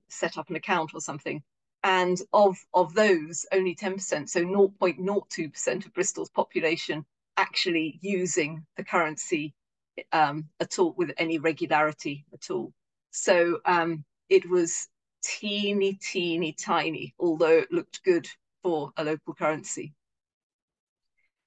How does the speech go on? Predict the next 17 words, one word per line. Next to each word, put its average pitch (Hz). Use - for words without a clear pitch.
So 262
did 269
we, 277
did 254
we, 240
uh, 175
succeed 254
in 202
creating 208
local 202
loops, 226
in, 185
you 185
know, 175
localizing 185
supply 185
chains? 208